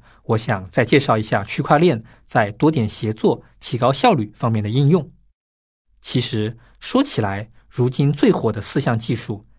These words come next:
A、B、C、D，A、A I，B、Blockchain，C、Cloud Computing，D、Big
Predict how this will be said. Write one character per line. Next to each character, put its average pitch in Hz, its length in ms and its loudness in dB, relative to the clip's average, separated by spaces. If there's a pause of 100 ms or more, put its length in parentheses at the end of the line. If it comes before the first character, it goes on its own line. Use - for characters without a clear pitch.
(120)
A、 139 160 2
B、 143 220 0
C、 143 260 -4
D，A、 - 1040 -2 (480)
A 117 140 0
I，B、 123 1040 -2 (320)
Blockchain，C、 156 1500 -2 (320)
Cloud 123 320 2
Computing，D、 - 1500 -4 (520)
Big 123 100 -2